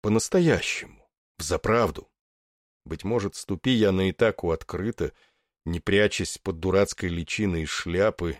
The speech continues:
италийского выговора и трижды разумного желания осмотреться — всё случилось бы по-другому. Кто знает.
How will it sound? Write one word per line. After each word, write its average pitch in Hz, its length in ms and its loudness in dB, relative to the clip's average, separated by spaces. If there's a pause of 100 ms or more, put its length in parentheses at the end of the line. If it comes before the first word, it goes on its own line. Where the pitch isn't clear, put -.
италийского 90 760 -2
выговора 85 560 0
и 80 80 -2
трижды 92 540 0
разумного 90 520 2
желания 92 540 2
осмотреться — 90 760 0 (1000)
всё 135 240 -2
случилось 120 480 -2
бы 98 140 -4
по-другому. - 800 -4 (920)
Кто - 240 2
знает. 101 560 0